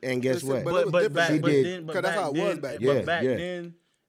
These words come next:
Speaker 3: everything, yeah, it, it might have seemed like it cost a lot, but it didn't cost as
Speaker 2: Right.
Speaker 3: much as it costs
Speaker 2: Right.
Speaker 3: now.
Speaker 1: Oh, no. Heck no.
Speaker 2: Right.
Speaker 1: Now it takes two to make it now.
Speaker 2: Yeah, it does.
Speaker 1: It takes
Speaker 2: It
Speaker 1: two to
Speaker 2: does,
Speaker 1: make it
Speaker 2: man.
Speaker 1: now.
Speaker 2: It does.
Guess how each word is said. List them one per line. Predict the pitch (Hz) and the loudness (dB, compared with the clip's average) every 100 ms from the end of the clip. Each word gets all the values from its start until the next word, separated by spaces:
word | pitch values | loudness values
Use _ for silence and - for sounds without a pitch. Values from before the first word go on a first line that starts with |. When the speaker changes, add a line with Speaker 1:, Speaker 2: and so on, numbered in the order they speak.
| _ | _
Speaker 3:
everything, | 160 160 151 170 - | -6 -6 -8 -12 -12
yeah, | 143 202 | -12 -8
it, | 175 165 | -6 -6
it | 143 147 | -10 -8
might | 170 156 | -8 -8
have | 139 | -10
seemed | - 170 165 | -12 -10 -10
like | 156 151 | -12 -14
it | 151 | -14
cost | 165 160 156 | -12 -12 -12
a | |
lot, | 156 160 160 - | -12 -10 -10 -12
but | 131 151 | -10 -8
it | 143 | -8
didn't | 143 139 123 | -10 -10 -14
cost | - 165 156 | -8 -6 -6
as | 139 | -8
Speaker 2:
Right. | 139 | -6
Speaker 3:
much | 151 143 | -6 -8
as | 135 | -12
it | 151 | -12
costs | 156 139 - | -8 -8 -8
Speaker 2:
Right. | 123 | -4
Speaker 3:
now. | 143 131 113 | -2 -2 0
Speaker 1:
Oh, | 151 123 | 0 0
no. | 127 98 - _ _ | -2 -6 -10 _ _
Heck | 139 143 | -4 -4
no. | 98 85 - _ _ _ _ | -6 -14 -16 _ _ _ _
Speaker 2:
Right. | 127 113 _ _ _ _ - | -20 -20 _ _ _ _ -6
Speaker 1:
Now | 185 254 | -2 -2
it | 233 214 | -2 -4
takes | 277 - | -6 -4
two | 208 | -4
to | 139 | 0
make | 127 117 | 0 -2
it | |
now. | 104 95 73 _ | -10 -10 -14 _
Speaker 2:
Yeah, | 226 240 - - | -18 -18 -18 -20
it | 262 | -10
does. | 302 185 - | -8 -8 -10
Speaker 1:
It | - | -6
takes | 466 403 | -4 0
Speaker 2:
It | |
Speaker 1:
two | 403 | 0
to | 415 | 0
Speaker 2:
does, | |
Speaker 1:
make | 453 392 | -2 -4
it | 285 | -4
Speaker 2:
man. | 254 | -4
Speaker 1:
now. | 95 | -6
Speaker 2:
It | |
does. | - - | -14 -20